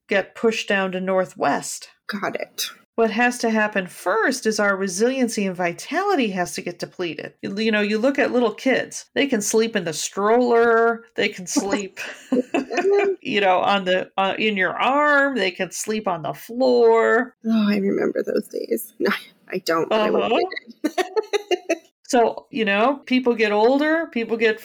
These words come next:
Speaker 1: you know, forty, fifty years old, uh, you know, if they don't have their special pillow, they, oh no, because the body, that routine of having the same pillow, same mattress firmness, same temperature in the bedroom,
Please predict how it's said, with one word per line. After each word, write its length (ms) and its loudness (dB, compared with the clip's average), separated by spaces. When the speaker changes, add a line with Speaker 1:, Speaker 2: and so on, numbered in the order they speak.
Speaker 1:
you 100 -6
know, 220 0
forty, 640 4
fifty 380 0
years 260 2
old, 340 4
uh, 220 0
you 160 -6
know, 200 2
if 140 0
they 140 0
don't 140 2
have 100 0
their 320 -2
special 540 0
pillow, 840 2
they, 300 -2
oh 440 4
no, 520 0
because 400 0
the 100 2
body, 540 0
that 280 -2
routine 680 -6
of 120 0
having 360 -2
the 80 -2
same 360 -6
pillow, 600 -2
same 360 -4
mattress 540 -2
firmness, 840 -8
same 320 -4
temperature 540 -4
in 80 -4
the 80 -4
bedroom, 520 -4